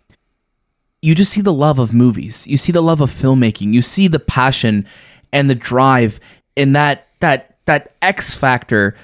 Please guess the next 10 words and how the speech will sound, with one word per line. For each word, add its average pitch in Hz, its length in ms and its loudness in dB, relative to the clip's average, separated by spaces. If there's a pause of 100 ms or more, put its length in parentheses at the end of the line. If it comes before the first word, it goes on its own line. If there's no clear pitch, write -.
(300)
that 131 320 -2 (320)
when 151 220 -2
you 180 160 4
s-, - 260 -4
love 190 260 0
something 160 400 -2
so 131 240 -2
much, 123 520 -2 (840)
nothing 160 380 -2
else 139 260 -2